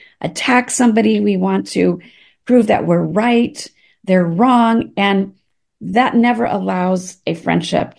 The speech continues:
to, fl-, to, to happen or to flourish, because nobody wants to be on the defense. Nobody wants to be, feel like they're in a conversation where they're being seen as wrong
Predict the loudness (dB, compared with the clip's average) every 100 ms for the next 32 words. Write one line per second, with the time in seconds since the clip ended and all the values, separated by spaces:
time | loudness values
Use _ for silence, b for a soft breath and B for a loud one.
0 | -10 -10 -10 -20 _ -2 2 2 0 -4
1 | -10 -6 -4 -2 -2 0 -2 -4 -6 -6
2 | -6 -12 -16 B B B B 0 2 4
3 | 4 6 4 4 2 0 -2 0 2 2
4 | 0 -2 -2 -4 -4 -4 -4 -6 -14 _
5 | b b b 0 2 4 4 4 2 2
6 | -2 0 0 -2 -10 _ 0 2 2 0
7 | -2 -4 -4 -4 -2 -2 -2 -2 0 0
8 | -2 -2 -2 -2 -2 -2 -4 -2 0 0
9 | -2 -6